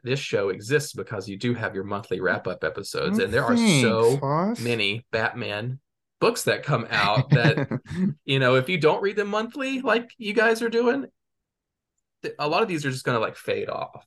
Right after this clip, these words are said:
Speaker 1: into
Speaker 2: Yeah.
Speaker 1: obscurity. I mean, less so now because we do have things like D C Universe Infinite, so it'll be easier to go back and catch up. But, like,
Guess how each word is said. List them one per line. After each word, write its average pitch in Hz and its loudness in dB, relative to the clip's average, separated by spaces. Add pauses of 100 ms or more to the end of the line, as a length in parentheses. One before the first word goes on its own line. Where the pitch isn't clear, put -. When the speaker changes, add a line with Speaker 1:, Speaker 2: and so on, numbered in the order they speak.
Speaker 1:
into 90 -10
Speaker 2:
Yeah. 95 2
Speaker 1:
obscurity. 80 -10 (340)
I 135 -2
mean, 135 2 (420)
less 202 4
so 143 6
now 120 2
because 107 -4
we 110 -8
do 123 2
have 95 -4
things 92 -4
like 85 -2 (460)
D 101 -8
C 95 -8
Universe 92 -2 (340)
Infinite, 92 -6 (540)
so 101 -2
it'll 104 0
be 107 -6
easier 104 -4
to 92 0 (200)
go 107 0
back 95 0
and 95 -12
catch - -12
up. 101 -2
But, 117 2
like, 127 0